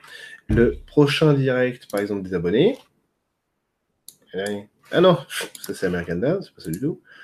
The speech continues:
Ah non, ça c'est, euh, direct YouTube. Bah...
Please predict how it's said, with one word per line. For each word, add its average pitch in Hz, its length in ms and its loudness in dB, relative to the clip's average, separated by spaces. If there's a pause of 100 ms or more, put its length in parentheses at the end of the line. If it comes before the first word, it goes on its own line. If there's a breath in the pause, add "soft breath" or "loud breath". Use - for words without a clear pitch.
(580 loud breath)
Ah 104 80 -4
non, 87 120 -6
ça - 160 -14
c'est, 78 260 -6
euh, 78 580 -4
direct 92 340 -8
YouTube. 131 460 -4 (1000)
Bah... 139 180 0